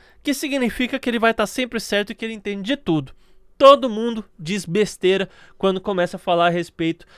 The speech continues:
de algum assunto que não entende. Apenas um por cento das pessoas conseguem lidar com autocustódia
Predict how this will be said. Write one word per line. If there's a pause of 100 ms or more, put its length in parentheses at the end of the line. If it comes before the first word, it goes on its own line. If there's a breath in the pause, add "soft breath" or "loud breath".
(140 soft breath)
de
algum
assunto
que
não
entende. (340)
Apenas
um
por
cento
das
pessoas
conseguem
lidar
com
autocustódia